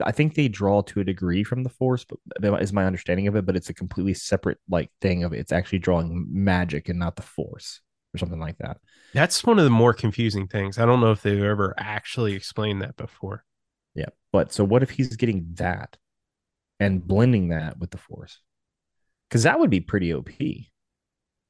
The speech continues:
Speaker 2: It would be, but it sounds like, didn't he say at one point that, like,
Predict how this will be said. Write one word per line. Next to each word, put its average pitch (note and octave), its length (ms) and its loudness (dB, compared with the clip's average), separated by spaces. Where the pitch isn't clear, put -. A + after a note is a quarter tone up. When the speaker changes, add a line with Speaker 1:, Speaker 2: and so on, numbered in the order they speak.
Speaker 2:
It F#3+ 140 2
would B3 180 2
be, F3+ 140 4
but D3 300 4
it E3+ 160 4
sounds G#3 380 4
like, F#3+ 340 2
didn't C#3 500 0
he A3+ 120 2
say G3 240 2
at F3+ 80 2
one E3+ 180 2
point F3 320 -2
that, E3 160 -4
like, C#3+ 340 -4